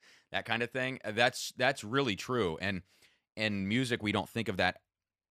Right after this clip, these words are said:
as much. I, I, I learned more about that in, from a performance point of view when I talk to violinist friends, for instance. They, they see things differently than percussion because their solo instrument is more ingrained and it's more heavily valued. But,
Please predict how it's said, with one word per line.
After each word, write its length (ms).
as 240
much. 500
I, 480
I, 60
I 40
learned 280
more 140
about 300
that 180
in, 140
from 140
a 60
performance 400
point 180
of 40
view 120
when 80
I 40
talk 260
to 60
violinist 540
friends, 360
for 160
instance. 340
They, 300
they 120
see 160
things 200
differently 340
than 160
percussion 400
because 300
their 320
solo 380
instrument 380
is 120
more 180
ingrained 640
and 100
it's 120
more 160
heavily 320
valued. 580
But, 340